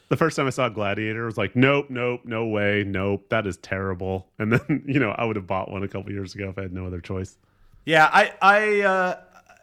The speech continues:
Speaker 2: Elements are still out there. They're fine. They're
Speaker 1: Yeah.
Speaker 2: also not, you know, they're not trucks. They're not off-road. They're not
Speaker 1: No.
Speaker 2: that. They're just nice. They're just, it's a Honda. It's, it's like, it's smart. It's nice. It's
Speaker 1: If Honda
Speaker 2: utilitarian. They're good.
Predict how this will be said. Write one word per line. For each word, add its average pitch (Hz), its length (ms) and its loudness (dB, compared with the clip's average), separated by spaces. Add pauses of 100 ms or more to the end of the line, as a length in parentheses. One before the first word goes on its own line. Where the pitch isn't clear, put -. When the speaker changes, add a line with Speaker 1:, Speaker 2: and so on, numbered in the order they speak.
(300)
Speaker 2:
Elements 269 300 -4
are - 40 -10
still 277 180 2
out 214 180 6
there. 233 320 -4
They're 277 120 -6
fine. 220 480 -4
They're 233 160 6
Speaker 1:
Yeah. - 100 8
Speaker 2:
also 262 140 2
not, 214 280 -2
you 190 120 -2
know, 147 240 0
they're 175 100 -4
not 185 180 -4
trucks. 160 380 -2
They're 165 140 -6
not 165 180 -2
off-road. 147 540 -2
They're 139 80 -4
not 156 120 0
Speaker 1:
No. 123 140 2
Speaker 2:
that. 131 300 -2
They're 180 100 -2
just 196 260 -8
nice. 113 540 -8
They're 131 180 -6
just, 139 220 -10
it's 151 180 -12
a 147 40 -12
Honda. 143 400 -4
It's, 110 180 -10
it's 120 180 -12
like, 113 180 -6 (100)
it's 110 160 -10
smart. 151 400 -2
It's 113 160 -14
nice. 120 340 -8
It's 98 140 -16
Speaker 1:
If - 180 -2
Honda 254 280 2
Speaker 2:
utilitarian. 233 40 -2
They're 220 200 2
good. - 20 -2